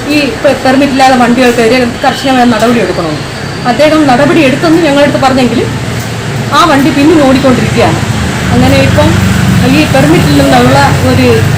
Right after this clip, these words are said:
ഇത് ലിസ്റ്റ് വേണമായിരുന്നു. ഇവർക്ക് തിരിഞ്ഞു തിരിഞ്ഞു പോകാനുള്ള പെർമിറ്റേ ഉള്ളെന്നുള്ള ലിസ്റ്റ് ആർ ടി ഐ തന്നെ തന്നു. അത് ഞാൻ ട്രാൻസ്പോർട്ട് മിനിസ്റ്റർക്ക് കൊടുത്തു.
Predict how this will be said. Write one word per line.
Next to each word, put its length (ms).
ഇത് 220
ലിസ്റ്റ് 280
വേണമായിരുന്നു. 640
ഇവർക്ക് 320
തിരിഞ്ഞു 240
തിരിഞ്ഞു 240
പോകാനുള്ള 300
പെർമിറ്റേ 400
ഉള്ളെന്നുള്ള 440
ലിസ്റ്റ് 380
ആർ 240
ടി 60
ഐ 160
തന്നെ 140
തന്നു. 280
അത് 140
ഞാൻ 300
ട്രാൻസ്പോർട്ട് 500
മിനിസ്റ്റർക്ക് 460
കൊടുത്തു. 260